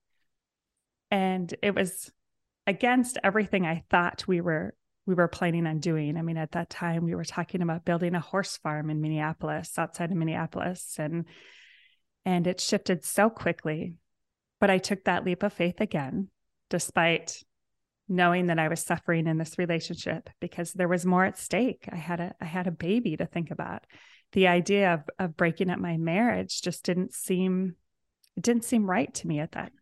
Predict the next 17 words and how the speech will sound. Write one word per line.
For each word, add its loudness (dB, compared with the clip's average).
that -6
time, -8
but 2
I 6
was 0
still -4
so, -2
so -2
young. -2
So 2
we, 4
I 0
take -2
the 4
leap 4
of 2
faith, 2